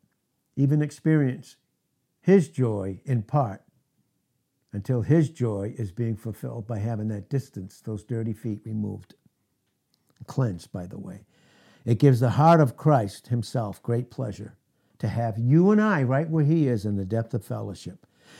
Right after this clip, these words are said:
than it could ever give you and I to be there with him. <laughs> Oh, God. Phew. God. That's what John thirteen is bringing out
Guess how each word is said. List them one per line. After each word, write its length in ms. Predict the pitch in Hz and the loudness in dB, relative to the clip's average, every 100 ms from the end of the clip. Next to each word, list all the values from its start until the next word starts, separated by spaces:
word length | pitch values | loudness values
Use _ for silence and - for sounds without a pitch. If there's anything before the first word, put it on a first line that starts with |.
| - - | -10 6
than 180 | 139 | 8
it 120 | 143 131 | 8 6
could 300 | 143 131 - | 4 4 6
ever 360 | 175 202 160 131 | 8 10 8 4
give 320 | 139 131 110 | 4 4 6
you 240 | 135 135 | 6 6
and 100 | 127 | 6
I 200 | 127 110 | 4 2
to 120 | 104 113 | 0 -2
be 200 | 120 113 | 0 -2
there 180 | 104 | -2
with 200 | 98 104 | -6 -6
him. 260 | - 113 - | -6 -8 -10
<laughs> 60 | - _ - _ _ _ _ - 277 | -16 _ -20 _ _ _ _ -10 -8
Oh, 60 | - - | -8 -6
God. 320 | 175 - - _ _ _ - - - - - _ _ _ | -8 -8 -14 _ _ _ -20 -20 -20 -20 -20 _ _ _
Phew. 300 | - - - _ _ _ _ _ _ - | -14 -14 -16 _ _ _ _ _ _ -10
God. 400 | 123 - - - - _ _ _ _ _ _ _ _ - _ _ _ | -8 -6 -8 -12 -20 _ _ _ _ _ _ _ _ -20 _ _ _
That's 360 | - 131 143 - | 4 6 6 6
what 140 | 147 143 _ _ | 4 4 _ _
John 340 | - 139 131 123 | -4 0 0 0
thirteen 580 | - 127 131 - 127 107 | 0 -2 -2 -2 0 0
is 120 | 98 | -4
bringing 440 | - 107 104 101 | -8 -6 -4 -4
out 340 | 101 98 - | -6 -8 -14